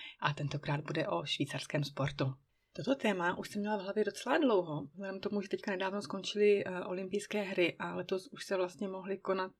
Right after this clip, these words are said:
mohla konat spousta dalších akcí, která v loňském roce nebyla možná, ať už třeba mistrovství světa v hokeji nebo fotbalové Euro,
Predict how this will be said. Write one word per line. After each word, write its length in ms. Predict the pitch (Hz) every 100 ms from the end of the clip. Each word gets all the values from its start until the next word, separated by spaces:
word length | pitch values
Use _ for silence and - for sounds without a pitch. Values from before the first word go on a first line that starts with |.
| _
mohla 180 | 190 185
konat 240 | 185 196
spousta 320 | 190 185 180 208
dalších 300 | - 208 -
akcí, 500 | 175 - - 185 202 - - -
která 300 | 202 180 180
v 40 |
loňském 320 | 180 180 196
roce 180 | 185 185
nebyla 260 | 190 175 196
možná, 340 | 180 175 175
ať 220 | 170 170
už 100 | 175
třeba 280 | - - 180
mistrovství 400 | 180 175 180 190
světa 200 | 185 190
v 40 | 190
hokeji 400 | 185 185 175 175
nebo 160 | 185
fotbalové 500 | 185 175 185 180 208
Euro, 360 | - 190 170